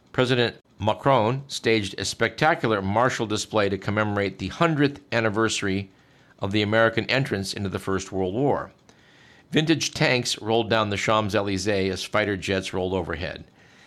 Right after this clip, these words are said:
The event seemed to be calculated to appeal to Donald Trump, to his sense of showmanship and grandiosity, and he was visibly delighted.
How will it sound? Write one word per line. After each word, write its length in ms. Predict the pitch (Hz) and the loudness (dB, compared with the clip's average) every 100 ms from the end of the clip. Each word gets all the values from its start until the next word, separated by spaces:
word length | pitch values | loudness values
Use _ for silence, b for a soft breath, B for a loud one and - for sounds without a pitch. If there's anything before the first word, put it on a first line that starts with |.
| b | b
The 100 | - | -2
event 300 | 120 123 135 | 2 2 0
seemed 220 | - 143 131 | 0 0 0
to 60 | |
be 120 | 117 | 0
calculated 640 | 113 131 131 127 113 104 95 | 0 2 2 2 0 0 -2
to 160 | 127 | -2
appeal 500 | 120 - 196 160 120 | -2 -2 2 4 2
to 160 | 101 131 | 0 -4
Donald 420 | 110 110 104 98 | 0 0 0 -2
Trump, 360 | - 98 87 - _ b b b b | -2 -2 -2 -12 _ b b b b
to 100 | - | 0
his 180 | 113 113 | 2 2
sense 240 | 120 113 - | 0 0 -2
of 140 | 92 | -2
showmanship 640 | - 135 127 120 127 113 - | 2 2 2 0 0 0 -2
and 160 | 104 92 | -6 0
grandiosity, 800 | 113 107 101 95 95 85 67 - _ B B B B | 0 2 0 0 -2 -6 -10 -14 _ B B B B
and 120 | 107 | -2
he 80 | 104 | 0
was 160 | 98 87 | 0 0
visibly 500 | 127 131 107 95 92 | 2 2 2 0 -2
delighted. 540 | 87 101 95 78 - | -2 0 0 -2 -12